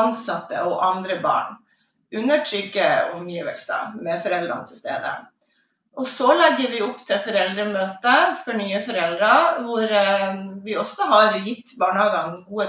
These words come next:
tips på hva det foreldremøtet skal inneholde, hvor de på en måte får presentert da, hvordan denne tilvenningen og disse, denne uka skal foregå. Så, eh, både foreldremøte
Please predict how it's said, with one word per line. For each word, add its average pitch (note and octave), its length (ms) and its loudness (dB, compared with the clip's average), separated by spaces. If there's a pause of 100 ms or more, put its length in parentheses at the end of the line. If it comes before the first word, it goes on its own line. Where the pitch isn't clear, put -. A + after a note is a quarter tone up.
tips - 420 -10
på F3+ 140 -8
hva G3+ 180 4
det A#3 160 0
foreldremøtet F#3 640 -6
skal F3 240 -10
inneholde, E3+ 500 -6
hvor C4 140 0
de A3+ 160 -6
på - 160 -20
en G3 80 -8
måte G3+ 240 -10
får F#3 240 0 (640)
presentert C4 840 0
da, D3+ 160 4
hvordan F#3 280 -2
denne F#3 260 -2
tilvenningen F#3 720 0
og D#3+ 240 -2
disse, F3 280 -4 (500)
denne F3+ 260 -8
uka F#3 480 -4
skal - 220 -8
foregå. - 420 -4 (680)
Så, B3+ 220 -4
eh, A3+ 360 6 (920)
både A#3+ 320 0
foreldremøte A3+ 680 0